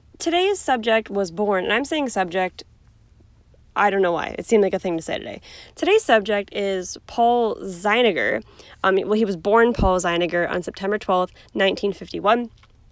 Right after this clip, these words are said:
He was a, he was born in the, ugh, I thought this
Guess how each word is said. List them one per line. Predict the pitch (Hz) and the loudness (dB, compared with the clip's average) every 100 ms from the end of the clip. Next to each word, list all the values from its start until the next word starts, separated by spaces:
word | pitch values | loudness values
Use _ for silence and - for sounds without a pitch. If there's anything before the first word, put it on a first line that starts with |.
| - _ - | -20 _ -8
He | 294 | -2
was | 254 247 | 0 0
a, | 226 - _ | -2 -6 _
he | 247 | -4
was | 254 | -4
born | 185 220 302 359 | -2 0 2 2
in | - 247 | 2 2
the, | 226 202 - _ - - - - - - - - - - _ - | 0 -2 -8 _ -20 -20 -20 -20 -20 -20 -20 -20 -20 -20 _ 0
ugh, | 254 233 - - - 226 | 2 2 -2 -10 -8 -2
I | 262 | 0
thought | - 240 - | 2 2 4
this | 214 - - | 2 0 -6